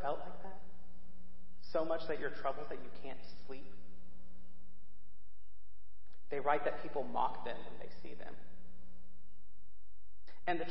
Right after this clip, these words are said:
trouble that the psalmist faced isn't that they're facing struggles. That's not their main problem. Their main problem that they have is that they feel as though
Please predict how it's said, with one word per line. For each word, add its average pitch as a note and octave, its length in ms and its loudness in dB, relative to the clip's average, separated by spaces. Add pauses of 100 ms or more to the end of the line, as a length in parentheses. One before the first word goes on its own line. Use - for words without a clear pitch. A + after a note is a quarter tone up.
trouble G#3 340 2
that F3+ 140 2
the E3+ 160 0
psalmist F3 400 0
faced F3 220 0 (140)
isn't G#3+ 320 0
that D#3 180 0
they're C#3+ 180 0
facing C3+ 280 0 (160)
struggles. - 420 -2 (960)
That's E3 220 2
not F3+ 220 2
their E3+ 100 2
main D3 300 0
problem. D#3+ 360 2 (380)
Their D#3+ 160 4
main E3 400 2
problem D#3+ 400 2
that C#3 120 0
they C#3+ 140 0 (100)
have C3+ 280 2
is C3 100 0
that C3 140 0
they C3 100 0 (220)
feel D#3 360 0
as - 100 0 (120)
though C3+ 180 0